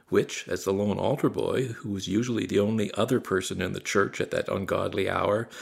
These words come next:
other than Father O'Brien himself, I was obliged to take First Communion. So no post-alphabet for me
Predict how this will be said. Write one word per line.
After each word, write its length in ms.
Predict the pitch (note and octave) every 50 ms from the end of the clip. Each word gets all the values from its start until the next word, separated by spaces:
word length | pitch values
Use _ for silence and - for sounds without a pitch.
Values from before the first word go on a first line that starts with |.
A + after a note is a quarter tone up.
| - - - - -
other 200 | G#2+ G#2 F#2+ F2+
than 140 | - - -
Father 380 | - - G2+ F#2+ - - F#2+
O'Brien 380 | F#2+ F#2 F#2+ F#2+ G2 G2 G2 F#2+
himself, 540 | F#2 F2+ - - - B2+ A#2 A2+ B2+ B2 - - - - - - - - - - -
I 160 | - - F#2
was 160 | G2 G#2 G#2 -
obliged 560 | F#2 - - G2+ G2+ - - F#2+ - - -
to 60 | -
take 300 | - - F2+ D#2 - -
First 280 | - - D2 - - -
Communion. 540 | - F#2+ F2+ D#2 E2 F2 F2 F2 F2 F#2+ - - - - - - - - - - - - -
So 180 | - - A2
no 220 | F#2 F#2 G2 A2 C3+
post-alphabet 880 | - - B2+ C#3 D#3 - - C3 A2+ A#2+ - - - - - - -
for 220 | - - - A#2+ A2
me 320 | A#2+ B2 G2+ E2+ F2 G2+